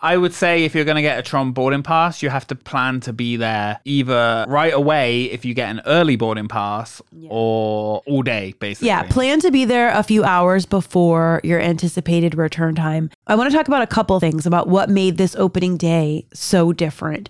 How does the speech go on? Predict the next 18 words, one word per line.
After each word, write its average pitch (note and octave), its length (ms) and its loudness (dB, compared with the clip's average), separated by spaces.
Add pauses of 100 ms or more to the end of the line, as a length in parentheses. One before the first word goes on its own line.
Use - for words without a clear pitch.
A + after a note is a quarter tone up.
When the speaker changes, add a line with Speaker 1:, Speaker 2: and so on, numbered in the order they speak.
(160)
Speaker 2:
One G#3+ 340 2
thing, F#3+ 300 2
like F3 240 0
you F#3 60 2
mentioned F3+ 400 0
with E3+ 160 -2
the F3 80 0
virtual F3 420 0
queue, F3 480 2
when G#3 220 2
Guardians G#3 380 4
of G#3 80 2
the G3 80 0
Galaxy A#3+ 460 0
opened, F3 420 0
it G3+ 80 2
was A3 160 2
also G#3 540 0